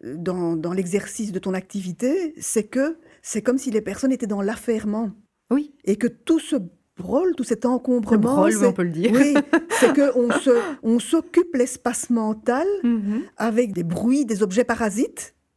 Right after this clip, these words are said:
Speaker 2: Oui.
Speaker 1: et que ça évite d'aller à l'essentiel.
Speaker 2: Exactement.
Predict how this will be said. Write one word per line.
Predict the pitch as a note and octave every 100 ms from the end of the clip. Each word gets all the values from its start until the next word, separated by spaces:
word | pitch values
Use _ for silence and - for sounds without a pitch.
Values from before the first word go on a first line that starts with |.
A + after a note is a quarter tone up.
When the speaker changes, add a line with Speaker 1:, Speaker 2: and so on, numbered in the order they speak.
| _ _ -
Speaker 2:
Oui. | A#3+
Speaker 1:
et | A3+
que | B3+
ça | A#3+ B3+
évite | A3 A#3 F#3 E3+ B3+ - - -
d'aller | F3+ F3 G3 C#4+
à |
l'essentiel. | B3+ E4 A#3 G#3+ - C4+ E3+ E3
Speaker 2:
Exactement. | G3 F#3 C#4 - G#3 F3